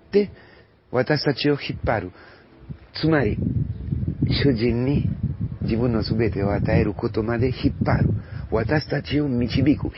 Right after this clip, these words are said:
引っ張る、引っ張る。だから、私たちが主人、奥さん、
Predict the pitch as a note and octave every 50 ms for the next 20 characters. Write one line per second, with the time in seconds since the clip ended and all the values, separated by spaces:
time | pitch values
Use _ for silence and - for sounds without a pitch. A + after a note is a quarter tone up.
0 | - E3+ - - - - - - - - - - - - E3 - - - - -
1 | - - - - - - - - - - - - - - - - - - - G#3
2 | G3 F3+ C#3 - - - - - - - - _ _ _ - - D3 E3 - A3
3 | A3 F#3+ - F3 D#3 - - D3+ C3+ C3+ A#2+ A2 - - - - - F#3+ - -
4 | - - - - - E3+ E3+ - - - - G2+ G2 F#2 -